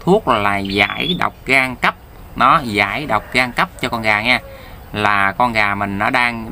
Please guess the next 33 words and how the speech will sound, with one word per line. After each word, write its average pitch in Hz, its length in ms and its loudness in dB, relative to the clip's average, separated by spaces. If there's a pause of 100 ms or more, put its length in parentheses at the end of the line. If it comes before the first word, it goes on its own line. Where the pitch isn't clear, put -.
cái 123 280 0
tình 104 160 -2
trạng 101 340 0
gan 117 280 2
nó 131 100 -4
đang 120 240 0
bị 107 100 -6
nhiễm 107 200 -4
độc 110 180 2 (340)
do 120 340 4
cái 147 400 -2
độc 101 160 0 (100)
của 123 580 0
vi 120 120 0
khuẩn 113 340 -4
bệnh 101 220 2
này 101 140 -2
nó 120 100 -2
gây 117 160 -2
ra. 117 220 2 (460)
Thì 107 160 2
mình 98 400 0
để 98 220 4
điều 110 140 -2
trị 98 380 0 (400)
tốt 175 260 2
cho 120 80 -4
con 117 140 -6
gà 98 320 0
thì 92 140 -2
phải 95 140 -2
mua 117 320 -2
thuốc 160 220 -2